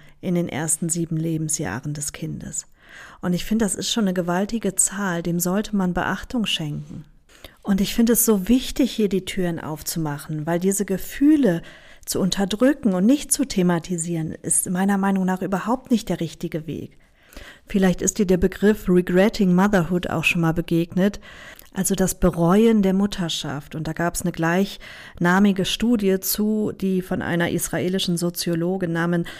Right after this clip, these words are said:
namens Orna Donath aufgestellt wurde und in der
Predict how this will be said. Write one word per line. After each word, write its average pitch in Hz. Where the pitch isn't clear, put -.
namens 170
Orna 180
Donath 175
aufgestellt 185
wurde 185
und 175
in 180
der 180